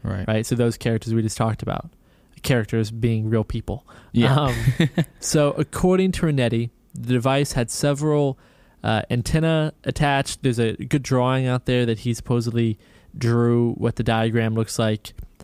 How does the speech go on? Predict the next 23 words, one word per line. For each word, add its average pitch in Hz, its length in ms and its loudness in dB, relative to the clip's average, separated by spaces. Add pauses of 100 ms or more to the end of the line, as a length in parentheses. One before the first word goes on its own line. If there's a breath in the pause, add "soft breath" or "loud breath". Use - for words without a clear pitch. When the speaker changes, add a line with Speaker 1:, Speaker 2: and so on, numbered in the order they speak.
(340 loud breath)
Speaker 2:
Three 151 220 4
of 151 120 0
made 135 300 2
were 123 300 0 (100)
made 123 340 2
of 113 520 0 (480 soft breath)
is, - 300 -2 (100)
is 120 280 0
in 131 180 -2
quotes, - 440 -2
"mysterious, 151 800 0 (120)
mysterious 165 640 0
metals 151 540 -2
that 117 160 -4
picked 147 220 0
up 120 100 -2
sound 139 480 0
and 123 100 -2
light 123 220 0
waves 123 320 2
across 117 420 -2
their 117 160 0
entire 117 540 0